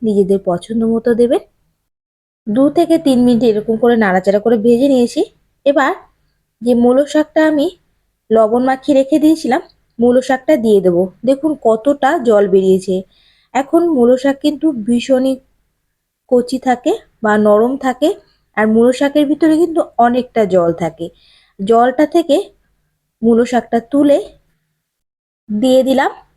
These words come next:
আমি কিন্তু আলাদা করে আর লবণের ব্যবহার করছি না, কারণ মূলো শাক কিন্তু অনেকটা লবণ টেনে নেয়। বেশি লবণ হয়ে গেলে শাক ভাজা খেতে ভালো লাগে না। আর শাকে যেহেতু হলুদ ব্যবহার হয় না,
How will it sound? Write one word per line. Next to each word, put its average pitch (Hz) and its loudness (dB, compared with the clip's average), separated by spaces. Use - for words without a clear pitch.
আমি 277 -2
কিন্তু 311 0
আলাদা 220 0
করে 233 2
আর 349 -2
লবণের 208 2
ব্যবহার 208 0
করছি 220 -2
না, 240 0
কারণ 214 2
মূলো 240 2
শাক 285 -4
কিন্তু 311 -2
অনেকটা 226 0
লবণ 208 2
টেনে 262 0
নেয়। 247 -2
বেশি 220 -2
লবণ 220 2
হয়ে 294 2
গেলে 302 0
শাক 214 -4
ভাজা 208 0
খেতে 214 -6
ভালো 240 -2
লাগে 175 -2
না। 170 -6
আর 208 -2
শাকে 226 -4
যেহেতু 302 0
হলুদ 269 0
ব্যবহার 247 0
হয় 269 -2
না, 247 0